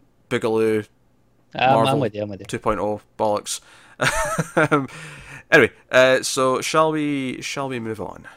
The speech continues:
Speaker 1: That'll take us on to Nightwing number forty, Sam Humphries writing, Bernard Chang on the art.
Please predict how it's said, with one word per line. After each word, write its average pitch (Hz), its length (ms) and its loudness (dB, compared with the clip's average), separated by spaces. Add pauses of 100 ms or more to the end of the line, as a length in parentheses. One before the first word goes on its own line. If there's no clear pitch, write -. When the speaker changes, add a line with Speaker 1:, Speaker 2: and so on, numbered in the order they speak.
(600)
Speaker 1:
That'll 226 220 8
take 220 180 4
us 180 100 0
on 214 380 0
to 180 160 -4
Nightwing 190 760 0
number 180 440 0
forty, 190 640 -2
Sam 180 320 -2
Humphries 160 400 -4
writing, 135 540 -6
Bernard 156 460 2
Chang 131 380 2
on 131 220 -2
the 120 120 -4
art. 110 320 2